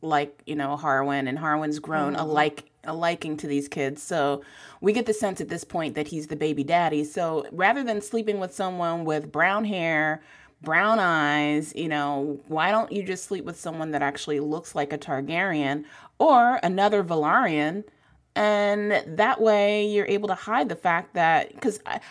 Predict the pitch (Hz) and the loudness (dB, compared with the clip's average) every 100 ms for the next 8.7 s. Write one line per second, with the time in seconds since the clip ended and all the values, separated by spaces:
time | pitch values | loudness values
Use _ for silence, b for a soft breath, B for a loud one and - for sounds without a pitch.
0 | B - - 170 208 254 247 214 175 165 | B 2 4 6 4 4 4 4 4 -2
1 | 175 160 147 156 160 151 147 139 139 - | -6 -4 -4 -2 0 0 0 -2 0 0
2 | 95 - - 147 151 156 151 160 160 147 | 0 -2 -6 -4 0 0 0 -2 0 0
3 | 143 160 143 147 - 156 143 135 135 - | 0 -2 -2 -4 -6 -4 -2 -2 -4 -8
4 | - 147 135 131 B _ - 156 147 147 | -2 0 2 0 B _ -6 -2 -2 -2
5 | 135 131 - 120 98 85 - - _ - | -4 -6 -6 -8 -6 -8 -12 -18 _ -4
6 | 165 - 165 180 185 180 160 151 - 143 | -2 0 2 8 6 6 -2 -2 -2 -4
7 | 156 151 143 151 147 - 160 139 151 143 | -2 -2 -2 -4 -4 -4 -2 0 0 0
8 | 147 143 139 147 143 135 139 | 0 -2 -2 -4 -2 0 -2